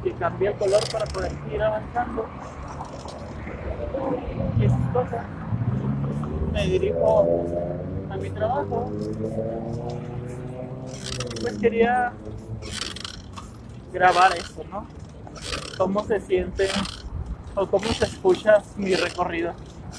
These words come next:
Sonidos ambientales, mi bicicleta,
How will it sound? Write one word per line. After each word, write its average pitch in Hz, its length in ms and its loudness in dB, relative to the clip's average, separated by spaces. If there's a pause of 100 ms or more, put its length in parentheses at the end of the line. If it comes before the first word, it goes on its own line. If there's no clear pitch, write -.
(360)
Sonidos 180 380 -4
ambientales, 190 840 4 (220)
mi 185 80 -6
bicicleta, 165 920 4